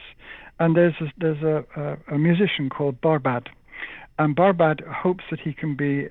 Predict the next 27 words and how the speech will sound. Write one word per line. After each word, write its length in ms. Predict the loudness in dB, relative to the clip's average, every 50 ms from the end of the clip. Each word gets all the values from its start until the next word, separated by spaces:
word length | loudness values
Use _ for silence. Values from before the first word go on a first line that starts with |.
| -10 -14
a 60 | -14
court 320 | -6 0 2 2 2 2 0
musician, 580 | -4 -4 -4 -4 -6 -6 -6 -8 -8 -10 -12 -14 -16 -20 -20 -20 -16 _ 0
but 140 | 0 0 2
all 200 | 4 4 4 4
the, 240 | 4 4 2 0 -2 -6
all 200 | -6 -4 -2 -2
the, 320 | -2 -2 -2 0 0 0 0
um, 180 | 0 -2 -6 -8 _ -20 -16
the 200 | -14 -12 -10 -8
musicians 520 | -4 -2 -2 0 0 0 0 0 0 -2 0
who 80 | 0 0
are 140 | 2 4 4
already 360 | 2 2 2 0 -2 -2 0
there 400 | 0 2 2 2 0 -2 -4 -6 -10 -18 -20 -20 -20 -20 -16 -12 -10
at 100 | -8 -8
the 80 | -8 -6
court, 300 | -4 -2 0 0 2 2
they're 80 | 0
jealous 320 | 2 4 4 4 2 2 -2 -6
of 60 | -14
him, 220 | -12 -10 -8 -8 -8 -4
so 80 | -2 -2
they 120 | -2 -2
keep 240 | -2 -2 -4 -2 -2
him 160 | -2 0 0
away 300 | 0 2 2 2 0